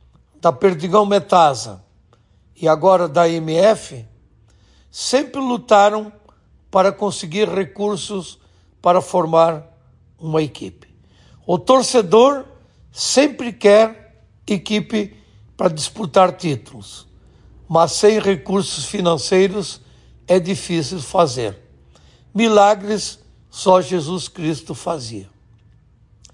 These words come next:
A dupla Grenal teve um fim de semana que podemos dizer assim, para esquecer.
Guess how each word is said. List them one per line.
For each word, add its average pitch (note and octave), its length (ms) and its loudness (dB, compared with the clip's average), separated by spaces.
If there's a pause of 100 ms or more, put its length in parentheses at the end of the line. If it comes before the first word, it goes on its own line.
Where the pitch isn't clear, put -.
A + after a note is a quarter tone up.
(840)
A G3 100 2
dupla C4+ 380 2
Grenal G#3 880 0 (760)
teve G3 300 2
um G3+ 140 -6
fim G#3+ 240 -8
de F#3+ 80 -12
semana F#3+ 760 -2 (1160)
que - 100 -14
podemos F#3 460 -2
dizer D#3+ 340 2
assim, F3 480 0 (300)
para E3 220 0
esquecer. B2 680 -4